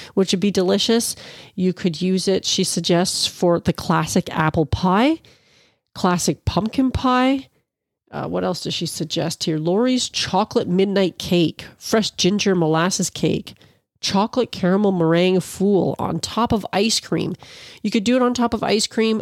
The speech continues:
I could also suggest, I have an ice cream recipe that I've done before. I haven't actually made that in quite a while, but as flavoring, you could add it right into the ice cream that you've been making once it's cooled off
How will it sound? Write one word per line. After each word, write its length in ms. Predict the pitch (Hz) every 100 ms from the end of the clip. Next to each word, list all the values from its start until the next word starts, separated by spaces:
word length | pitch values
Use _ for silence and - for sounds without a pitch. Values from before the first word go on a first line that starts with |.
| -
I 80 | 175
could 160 | - -
also 260 | 165 190 202
suggest, 480 | - 175 190 202
I 60 | 185
have 120 | 180
an 80 | 170
ice 180 | 170 170
cream 240 | - 180 170
recipe 400 | 165 - - 185
that 160 | 175
I've 140 | 170 143
done 180 | 160
before. 340 | 165 - 160 160
I 60 |
haven't 180 | 175 185
actually 280 | 175 - 156
made 160 | 156 156
that 140 | 170
in 60 | 165
quite 240 | - 160
a 40 |
while, 400 | 151 160 151 180
but 340 | 175 156 - -
as 300 | - 175 -
flavoring, 540 | - 165 160 190 226
you 60 | 185
could 200 | 170 -
add 160 | 156 156
it 60 |
right 320 | 180 180 170
into 560 | - 170 170 - 180 175
the 260 | 160 160 -
ice 220 | 165 -
cream 180 | - 170
that 80 |
you've 180 | - 165
been 140 | 175 -
making 380 | 160 - 196
once 180 | 170 -
it's 140 | - -
cooled 280 | - 156
off 320 | - 185 233